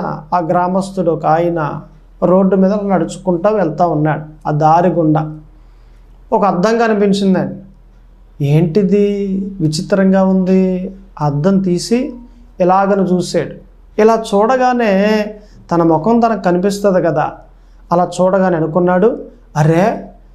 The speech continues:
ఇందులో మా నాన్న కనిపిస్తా ఉన్నాడు" అని అనుకున్నాడు. ఎందుకంటే నాన్న పోలికల్లో పుట్టాడు కాబట్టి ఈయనకి ఎలా కనిపిస్తా ఉంది అని అంటే మా నాన్నే అని అనుకుంటున్నాడు అద్దంలో చూసుకుని. ఎందుకంటే అడవి జాతీయుడు కదా,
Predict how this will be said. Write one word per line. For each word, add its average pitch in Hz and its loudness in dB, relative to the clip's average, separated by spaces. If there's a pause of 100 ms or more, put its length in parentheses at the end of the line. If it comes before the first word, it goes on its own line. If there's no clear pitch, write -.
(180)
ఇందులో 208 4
మా 196 2
నాన్న 165 0
కనిపిస్తా 196 0
ఉన్నాడు" 175 0
అని 196 2
అనుకున్నాడు. 175 -2
ఎందుకంటే 202 0
నాన్న 208 0
పోలికల్లో 220 0
పుట్టాడు 214 0
కాబట్టి 185 0 (800)
ఈయనకి 202 4
ఎలా 185 4
కనిపిస్తా 233 0
ఉంది 226 0
అని 214 2
అంటే 190 0
మా 185 0
నాన్నే 185 0
అని 220 0
అనుకుంటున్నాడు 247 0
అద్దంలో 208 0
చూసుకుని. 208 -2 (420)
ఎందుకంటే 196 0
అడవి 165 2
జాతీయుడు 214 2
కదా, 180 0